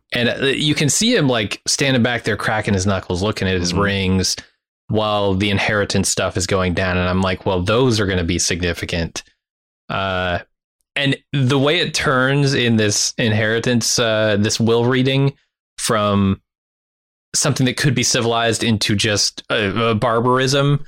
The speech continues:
Speaker 1: is hilarious to me, with that punching scene where it, I, I forget who starts it, but everybody in that scene gets punched.
Speaker 2: Yes,
Speaker 1: Uh,
Speaker 2: the punching
Speaker 1: right in the
Speaker 2: at
Speaker 1: nose.
Speaker 2: the, at the reading of the will, yeah.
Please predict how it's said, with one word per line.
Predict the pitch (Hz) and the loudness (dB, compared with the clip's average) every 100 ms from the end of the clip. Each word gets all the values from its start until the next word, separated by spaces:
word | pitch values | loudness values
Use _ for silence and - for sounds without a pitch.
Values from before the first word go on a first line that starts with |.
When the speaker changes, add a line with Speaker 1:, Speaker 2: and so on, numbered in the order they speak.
| - _ _ | -12 _ _
Speaker 1:
is | 127 | -2
hilarious | 127 110 110 120 123 | 0 2 2 2 0
to | - | 0
me, | 127 127 123 | 0 2 2
with | 117 117 | 2 0
that | 120 113 | -2 -2
punching | - 135 - 147 | -2 0 0 0
scene | - 156 147 | 0 0 2
where | 123 107 104 - _ _ _ _ _ _ _ - | 2 2 0 -4 _ _ _ _ _ _ _ -10
it, | 120 - _ _ _ | -10 -10 _ _ _
I, | 147 - | -8 -6
I | - | -6
forget | - 190 226 | 0 0 2
who | 233 | 2
starts | 214 - 147 139 - | 2 0 0 0 0
it, | 90 | -2
but | 127 - | -2 -2
everybody | 156 202 196 165 | 0 2 2 2
in | 139 | 2
that | 120 101 | 2 0
scene | - 104 | 0 0
gets | 95 | 0
punched. | - - 92 - - - _ _ | -2 -4 -4 -4 -6 -8 _ _
Speaker 2:
Yes, | 107 113 104 98 95 | -4 -2 0 0 0
Speaker 1:
Uh, | 95 | -2
Speaker 2:
the | 98 | -2
punching | 107 95 113 | -2 0 0
Speaker 1:
right | 135 | 0
in | 131 | 0
the | 113 | 0
Speaker 2:
at | |
Speaker 1:
nose. | 98 85 82 | 0 0 0
Speaker 2:
the, | 80 80 | -2 -2
at | 95 90 | -6 -2
the | 85 | -2
reading | 85 90 87 | -2 -4 -4
of | 85 | -4
the | 80 | -4
will, | 82 80 69 | -2 -2 -2
yeah. | 78 73 71 | -2 -2 -4